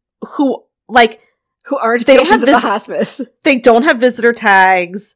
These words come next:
Speaker 1: There's no security. I'm talking, like, this hospice is just the Wild West. <laughs> Like,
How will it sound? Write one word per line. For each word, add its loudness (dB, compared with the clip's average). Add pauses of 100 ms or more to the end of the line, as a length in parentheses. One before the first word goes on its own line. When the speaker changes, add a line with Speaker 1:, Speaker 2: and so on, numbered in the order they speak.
(120)
Speaker 1:
There's -4
no 2
security. -6 (240)
I'm 2
talking, -2
like, -2
this -6
hospice -2
is -10
just -10
the -8
Wild -6
West. -12
<laughs> -4
Like, 0